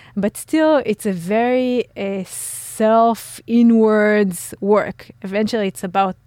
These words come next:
me <laughs> in many, many ways. It's about, like, we, we're creating, when I have a team, like now, we're creating a project that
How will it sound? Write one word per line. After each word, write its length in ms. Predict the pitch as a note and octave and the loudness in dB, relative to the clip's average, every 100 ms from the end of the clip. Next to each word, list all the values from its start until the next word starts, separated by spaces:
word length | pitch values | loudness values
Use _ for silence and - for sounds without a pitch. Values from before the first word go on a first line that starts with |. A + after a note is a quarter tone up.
| - | -2
me 340 | G#3 A3 G#3+ - G#3 G#3+ - | 2 2 0 -4 -6 -6 -6
<laughs> 400 | - - - - | -18 -20 -20 -4
in 220 | A3+ A3 | 2 2
many, 400 | G3+ G3 G3 G3 G3+ | 2 2 0 0 -2
many 320 | G3+ G3 G3 | -2 0 -2
ways. 460 | F#3+ F#3 F3+ E3+ | -2 -4 -6 -8
It's 200 | - - | -14 -12
about, 400 | G3 F3+ G3 G3+ G3+ | -12 -6 -4 -4 -6
like, 300 | - F#3+ _ - | -14 -14 _ -14
we, 220 | G3+ G3+ - | -6 -6 -8
we're 220 | - G3 F#3 | -12 -10 -10
creating, 760 | - G3+ G#3+ A3+ A#3+ A3 F#3+ - - - | -8 -4 -2 -2 -2 -4 -6 -14 -20 -12
when 200 | G#3 G#3 | -6 -4
I 60 | |
have 240 | G3+ G#3+ G3+ | -2 -2 -2
a 40 | - | -6
team, 240 | - C#4 G3 | -2 0 0
like 240 | F3+ F3 | -6 -6
now, 280 | A#3+ B3+ A#3+ - _ | -2 -2 -2 -8 _
we're 120 | B3 C#4 | -8 -6
creating 420 | C4+ A#3 A#3+ A3 | -2 -2 -2 -4
a 60 | G3+ | -4
project 460 | - G3+ G3+ G3+ _ _ - | -4 -4 -2 -6 _ _ -8
that 140 | G3+ | -8